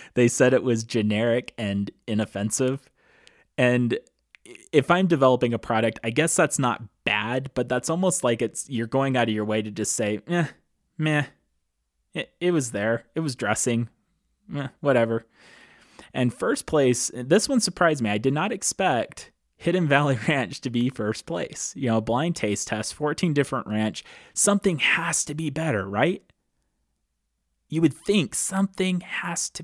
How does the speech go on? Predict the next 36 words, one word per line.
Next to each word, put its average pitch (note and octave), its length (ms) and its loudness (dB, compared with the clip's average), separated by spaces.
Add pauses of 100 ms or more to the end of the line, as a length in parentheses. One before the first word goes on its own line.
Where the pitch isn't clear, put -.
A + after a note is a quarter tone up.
(120)
be E3 280 -2
better. B2 760 -6 (760)
But A2 180 4
no, B2+ 280 2 (160)
first C#3+ 340 2
place D3 320 2
was B2 180 0
Hidden C3 180 0
Valley A#2+ 220 4
Ranch. A2 500 0 (100)
The A2+ 140 -4
tasters A#2 600 0 (160)
loved A2 720 0
the A2 160 -6
creamy B2 340 0
texture, G#2+ 540 -4 (300)
the - 80 -10
strong A#2 380 2
zip, G#2+ 460 -2
and G2+ 140 -2
the G2+ 60 -4
peppery G#2+ 420 -4
bite. F#2+ 400 -8 (500)
And, G#2 460 0
uh, G2+ 440 0
you A2 260 -4
know, G#2+ 380 0
folks, A2+ 340 0
if - 100 -10
it A2 80 0
ain't B2 180 -2
broke, C3 440 0
don't A#2 240 -2
fix - 260 0
it, - 140 -8
right? A2+ 280 0